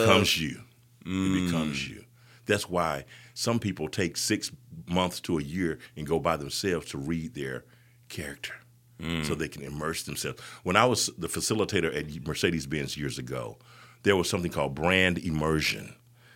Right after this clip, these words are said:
Speaker 1: They would fly all their employees from around the world into Tuscaloosa.
Speaker 2: Mm-hmm.
Speaker 1: It was my responsibility to take them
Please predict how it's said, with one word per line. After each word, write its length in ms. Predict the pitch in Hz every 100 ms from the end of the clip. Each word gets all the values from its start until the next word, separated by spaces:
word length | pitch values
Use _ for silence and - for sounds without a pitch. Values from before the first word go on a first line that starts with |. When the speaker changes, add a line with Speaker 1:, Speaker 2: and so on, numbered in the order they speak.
| - -
Speaker 1:
They 120 | - 98
would 160 | 104
fly 240 | - 95 78
all 300 | - 90 107 98
their 180 | 101
employees 460 | 98 87 98 87 82
from 160 | 69 67
around 320 | 73 85 87
the 80 | 78
world 500 | 82 104 76 69 - - -
into 200 | 87 -
Tuscaloosa. 600 | 82 - 82 87 - - - - _
Speaker 2:
Mm-hmm. 320 | 117 120 113 120
Speaker 1:
It 60 |
was 140 | 87 78
my 160 | 101
responsibility 800 | 120 - 87 87 78 80 73 69
to 100 | 65
take 360 | - 113 123 -
them 260 | 71 64